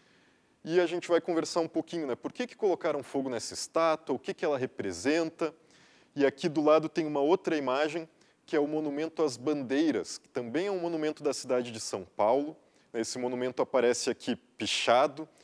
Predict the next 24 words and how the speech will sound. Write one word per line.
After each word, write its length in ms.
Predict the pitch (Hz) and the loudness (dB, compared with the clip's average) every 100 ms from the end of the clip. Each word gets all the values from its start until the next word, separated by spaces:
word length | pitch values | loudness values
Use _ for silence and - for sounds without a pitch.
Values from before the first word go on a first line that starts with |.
| _ _ | _ _
de 160 | 98 90 | -8 -6
rosa, 760 | 101 127 151 147 123 139 135 - - _ _ | 2 6 8 6 2 0 -2 -6 -20 _ _
de 140 | 95 | -14
verde, 680 | 78 92 135 147 139 123 123 | -12 -2 2 4 4 0 -6
de 160 | 98 101 | -2 -2
azul. 480 | 85 104 135 160 - _ _ - | -2 -2 -2 -2 -6 _ _ -4
É 100 | 123 | -2
um 80 | |
monumento 640 | 139 139 139 135 120 - 117 | 0 0 0 0 -2 -4 -16
que 140 | - | -8
tem 340 | - 120 90 - _ _ | 0 0 -2 -12 _ _
um 240 | 127 127 | -6 4
homem 380 | 139 165 170 170 - | 6 8 6 -2 -4
a 120 | 117 | -4
cavalo, 680 | - 113 92 85 123 156 156 | 0 2 2 4 6 6 4
né, 120 | 123 | 0
imponente, 840 | 110 107 110 95 104 156 165 - 165 _ _ - - - | -2 -4 -4 -2 -2 -4 -4 -6 -6 _ _ -20 -20 -2
olhando 420 | 123 117 147 143 | 2 6 4 2
pra 200 | - 123 | 0 -2
trás, 600 | - 123 123 156 - - - | 2 6 6 6 2 -6 -10
com 180 | 143 120 | -10 -8
várias 600 | 104 156 196 202 185 - | 2 4 6 6 4 0
pessoas 720 | - 139 - 135 139 139 107 | -4 -4 -2 -2 2 2 0
juntas, 760 | 90 120 170 190 190 180 - | -6 -6 -6 -2 0 0 -4